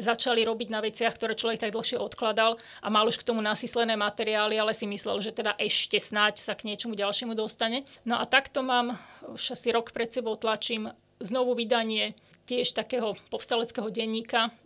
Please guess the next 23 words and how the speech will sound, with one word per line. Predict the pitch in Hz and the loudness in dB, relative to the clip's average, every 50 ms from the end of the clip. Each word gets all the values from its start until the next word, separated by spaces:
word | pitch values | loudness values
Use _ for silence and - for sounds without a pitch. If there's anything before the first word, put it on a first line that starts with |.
| - _ _ | -20 _ _
pani | - 220 220 220 220 214 214 214 | 0 2 2 0 -2 -2 0 2
Viery | 220 220 233 | 2 2 2
Štetkovej, | 226 - - 220 - - 240 220 220 220 220 | 0 -2 -4 -6 -4 -4 -2 -2 -2 -2 -4
ktorá | - 233 220 220 208 | -2 -2 -2 0 0
bola, | 202 220 220 208 208 208 - - - - - - - | 0 0 2 0 0 -2 -6 -20 -20 -20 -20 -14 -8
e, | - 226 220 | -6 -4 0
profesorka | 247 233 233 226 - 240 - - - 226 214 196 - - - | 0 0 0 0 -2 -4 -2 0 0 0 0 0 -2 -6 -4
ruštiny | 208 233 233 - - 240 240 240 254 277 269 - - - - - - - - - | -2 -2 -2 -2 -2 -2 -2 0 -2 -2 -4 -8 -16 -20 -20 -20 -20 -20 -16 -8
a | - 233 | -6 -6
ktorá | - - 226 226 214 | -2 2 2 2 4
pracovala | - 220 220 214 - 240 208 214 214 214 208 202 - | 4 2 0 0 -2 -2 0 0 2 2 2 0 -2
pre | - - 220 220 220 214 214 208 175 - - - | -2 0 4 6 6 6 6 4 0 -6 -12 -12
vysielač | 196 190 226 - - 240 220 214 208 202 - - - | -10 -10 -8 -6 -2 -2 0 0 0 -2 -2 -4 -6
v | 190 196 | -6 -2
Banskej | 196 208 214 214 - 233 | -2 -2 -2 -2 -4 -6
Bystrici | - 196 208 - - 220 233 - 262 294 277 - - - - - - - | -6 -6 -8 -8 -8 -8 -6 -4 -4 -6 -6 -8 -16 -20 -20 -6 -4 -2
a | 247 | -2
potom | - 233 233 233 185 | 0 0 0 0 0
prežila | 208 208 208 170 208 202 196 196 | 0 0 0 0 0 0 -2 -2
tú | - 190 | -4 -6
zimu | 165 185 208 208 208 190 | -8 -6 -6 -8 -8 -8
teda | - 190 180 190 180 - - | -8 -4 -2 -2 -4 -4 -6
skrývajúca | - - - 202 202 208 214 214 208 214 214 - - 240 262 | -10 -4 -2 0 0 2 2 2 0 0 -2 2 2 2 2